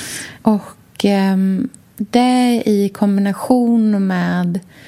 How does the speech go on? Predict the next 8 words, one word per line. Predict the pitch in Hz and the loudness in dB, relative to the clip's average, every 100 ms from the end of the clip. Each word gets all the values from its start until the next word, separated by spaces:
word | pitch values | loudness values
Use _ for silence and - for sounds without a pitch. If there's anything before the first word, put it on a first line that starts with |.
| - - - _ | -20 -20 -20 _
massor | - - 190 | -4 -2 -4
med | - | 0
andra | 254 254 247 226 | 2 4 2 0
saker | 226 202 196 190 196 190 | 0 0 -2 -2 -2 0
som, | 196 196 | 0 -2
liksom, | 170 170 180 180 190 - | -4 -2 -2 -2 -4 -2
händer | 202 208 196 196 196 190 185 _ _ | -2 0 0 0 -2 -4 -6 _ _
kontinuerligt | - 196 196 196 202 240 233 220 208 202 - | -2 -2 -2 -2 2 2 0 0 0 -2 -6